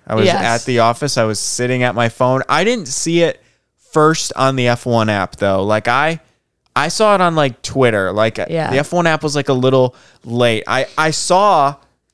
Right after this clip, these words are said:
Speaker 1: I feel like I saw a tweet that, like, said Dutch media was, like, reporting that this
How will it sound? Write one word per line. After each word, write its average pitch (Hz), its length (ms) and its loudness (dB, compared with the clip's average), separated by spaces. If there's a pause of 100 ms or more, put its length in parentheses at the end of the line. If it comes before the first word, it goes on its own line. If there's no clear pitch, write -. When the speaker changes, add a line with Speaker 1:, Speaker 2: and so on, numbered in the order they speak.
(200)
Speaker 1:
I 160 120 -2
feel 220 220 4
like 220 180 2
I 180 100 0
saw 165 320 2
a 139 60 0
tweet 135 560 0
that, 123 200 0
like, 120 400 -2 (920)
said 131 600 0 (260)
Dutch 131 380 0
media 127 540 2
was, 113 200 0
like, 113 200 0
reporting 117 720 0 (200)
that 107 220 -4
this - 460 -2